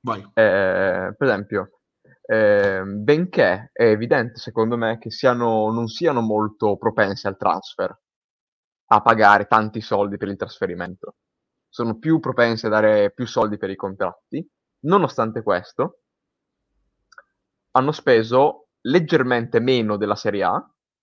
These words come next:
Speaker 2: che è il secondo, che è il secondo campionato per spesa, che
Speaker 1: Dopo
Speaker 2: secondo
Speaker 1: una
Speaker 2: me è un
Speaker 1: Premier
Speaker 2: campionato
Speaker 1: che è chiaramente inarrivabile.
Speaker 2: Sì, esatto. È il secondo campionato per spesa la Serie A,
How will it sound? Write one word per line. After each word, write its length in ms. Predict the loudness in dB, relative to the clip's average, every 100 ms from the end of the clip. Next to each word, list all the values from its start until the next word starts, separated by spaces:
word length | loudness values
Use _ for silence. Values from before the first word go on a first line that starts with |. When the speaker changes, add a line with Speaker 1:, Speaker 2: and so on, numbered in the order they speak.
| _
Speaker 2:
che 120 | -8 -6
è 20 |
il 60 |
secondo, 1300 | -6 -6 -2 -2 -2 -4 -2 -2 -4 -4 -6 -6 -8 -12 -16 -16 -16 -18 _
che 100 | -12
è 20 |
il 60 |
secondo 680 | -10 -6 -6 -4 -4 -4 -6 -6
campionato 500 | -4 -2 0 -2 -4
per 160 | -14
spesa, 500 | -6 -6 -2 -2 -2 -6 _ _ -2
che 420 | 4 4 2 -4
Speaker 1:
Dopo 140 | -4
Speaker 2:
secondo 200 | 2 4 4
Speaker 1:
una 60 | 4
Speaker 2:
me 0 |
è 100 | 2
un 0 |
Speaker 1:
Premier 200 | 2 0 -2
Speaker 2:
campionato 200 | -2 -4
Speaker 1:
che 60 |
è 20 |
chiaramente 560 | -4 -6 -6 -6 -6 -8
inarrivabile. 880 | -10 -10 -10 -10 -10 -10 -8 -10 -14
Speaker 2:
Sì, 440 | _ -6 -2 -2 -2
esatto. 500 | 0 0 -2 -6 -6 -2
È 80 | -2
il 60 |
secondo 340 | 0 2 2 2
campionato 460 | 0 2 0 0
per 140 | -6 -2
spesa 300 | 2 2 2
la 80 |
Serie 300 | -2 -4 0
A, 200 | 0 -2